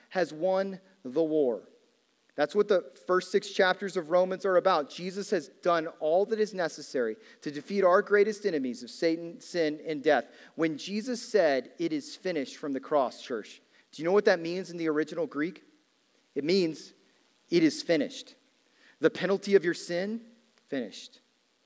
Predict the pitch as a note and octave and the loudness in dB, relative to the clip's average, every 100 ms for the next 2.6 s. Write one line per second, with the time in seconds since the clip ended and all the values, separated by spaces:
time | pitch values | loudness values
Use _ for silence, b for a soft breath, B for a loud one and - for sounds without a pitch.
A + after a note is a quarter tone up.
0 | _ _ C3+ D#3 D#3 - F#3+ G3 F#3 F#3 | _ _ 2 2 2 2 2 4 0 0
1 | - F#3 F3+ G#3 A#3 A3+ _ b b b | -2 -2 0 0 -2 -6 _ b b b
2 | _ F#3 D3 A2+ - | _ -6 -6 -8 -16